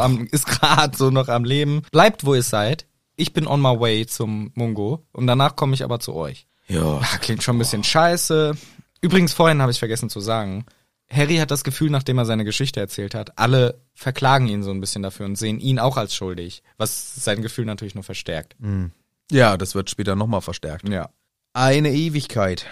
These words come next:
Speaker 2: dauert es, bis es irgendwann mal fünf Uhr morgens ist und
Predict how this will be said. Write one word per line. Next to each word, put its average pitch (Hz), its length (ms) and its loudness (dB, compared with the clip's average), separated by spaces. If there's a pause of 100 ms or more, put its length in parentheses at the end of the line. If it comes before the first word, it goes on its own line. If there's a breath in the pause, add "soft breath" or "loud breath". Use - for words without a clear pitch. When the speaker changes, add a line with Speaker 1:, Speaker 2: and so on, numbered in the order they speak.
(140 loud breath)
Speaker 2:
dauert 127 360 4
es, 110 140 -4
bis - 200 -4
es - 140 -2
irgendwann 117 300 0
mal 107 120 0
fünf 165 340 2
Uhr 147 140 0
morgens 139 480 4
ist 120 240 -6
und 123 340 -4